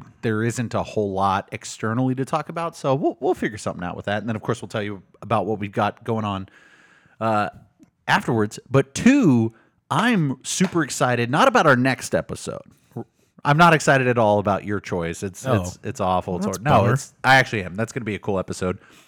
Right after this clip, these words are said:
Speaker 1: um, because it'll be the first time I've read any Stephen King, so I'm excited for
Speaker 2: Yeah.
Speaker 1: that. But the episode after, episode fifty, I have got something cooked up that's gonna be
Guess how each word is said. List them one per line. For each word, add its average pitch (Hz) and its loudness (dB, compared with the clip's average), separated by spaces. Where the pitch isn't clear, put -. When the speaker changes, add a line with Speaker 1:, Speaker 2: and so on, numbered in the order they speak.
Speaker 1:
um, 104 -2
because 113 -8
it'll 143 -6
be 143 -8
the 135 -10
first 160 -4
time 131 -2
I've 135 -2
read 107 -2
any 80 -6
Stephen 73 -12
King, - -16
so - -18
I'm 92 -12
excited 85 -8
for - -4
Speaker 2:
Yeah. 123 2
Speaker 1:
that. 85 -8
But 131 -6
the 147 0
episode 151 0
after, 156 -2
episode 151 0
fifty, 117 -2
I 107 0
have 90 -4
got 98 -2
something 92 -12
cooked - -14
up 95 -6
that's 92 -12
gonna 87 -10
be 95 -12